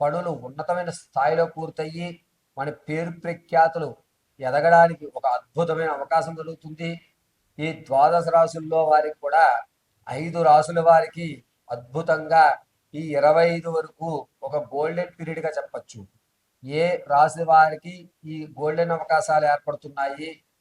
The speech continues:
ఈ ద్వాదశ రాశుల్లో ఏ రాశి వారు ఆర్థిక సమస్యల నుంచి బయటపడిపోతున్నారు అనేటువంటి విషయాన్ని మనం కూలంకషంగా పరిశీలన చేసుకుందాం. అంతేకాకుండా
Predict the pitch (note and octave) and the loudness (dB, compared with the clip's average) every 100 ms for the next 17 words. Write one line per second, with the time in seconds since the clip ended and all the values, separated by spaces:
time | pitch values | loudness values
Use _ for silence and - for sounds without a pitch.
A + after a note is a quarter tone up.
0 | _ _ _ _ _ - D3 D#3+ D3+ - | _ _ _ _ _ -12 -8 -8 -8 -12
1 | _ C3 D3 F3 F3 D#3+ D#3+ D3+ D3+ E3 | _ 4 4 4 0 0 0 -2 -8 -6
2 | D#3+ D3 E3 D3+ D3+ D3+ D#3+ D#3+ D#3+ - | -6 -4 -2 2 2 0 0 2 0 -4
3 | C3+ D3+ E3 E3 D#3+ D#3+ - D#3 C3+ C3 | 0 0 -2 -6 -6 -6 -14 -16 -12 -8
4 | C#3 C#3+ D3 D3 D3 D3+ D3 C#3 D3 E3 | -8 -6 -6 -6 -10 -10 -4 -2 -2 -6
5 | - _ _ _ - C3+ D3+ D3+ D3+ C3+ | -10 _ _ _ -12 -6 -6 -4 -8 -8
6 | C3+ - E3 D#3 D#3+ F3 - _ _ _ | -14 -4 -2 -2 -4 -10 -16 _ _ _
7 | _ D3+ D3+ A#2 - - _ _ _ C#3+ | _ -4 -2 -4 -10 -20 _ _ _ 2
8 | D#3 E3 D3+ D3 D3 D3+ E3 E3+ - _ | 4 2 -4 -10 -8 2 4 4 0 _
9 | _ _ _ D3 D3+ D#3 F3+ E3+ E3 D3+ | _ _ _ -6 -6 -4 -4 -2 -4 -6
10 | D3+ - C#3 A#2+ G2+ - _ _ _ _ | -12 -14 -8 -8 -8 -12 _ _ _ _
11 | A#2+ B2+ D#3+ D#3+ D3+ D3 D3 | -18 -4 -2 2 2 0 0